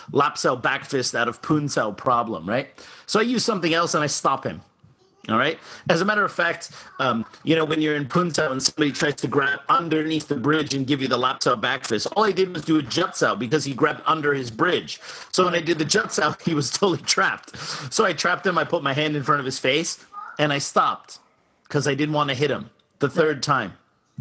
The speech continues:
When I go to retract my hand, he whips his hand back and gives me a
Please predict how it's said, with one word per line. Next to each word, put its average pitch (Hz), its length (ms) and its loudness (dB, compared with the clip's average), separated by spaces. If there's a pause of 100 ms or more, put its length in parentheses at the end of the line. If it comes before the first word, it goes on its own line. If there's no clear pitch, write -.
(540)
When 147 180 4
I 147 100 0
go 175 240 2
to 220 180 0
retract 165 500 0
my 143 160 2
hand, 127 540 -2 (520)
he 143 300 0
whips 127 540 0
his 165 160 -2
hand 160 360 0
back 113 320 0
and 123 160 0
gives 131 240 2
me 135 140 2
a 104 100 0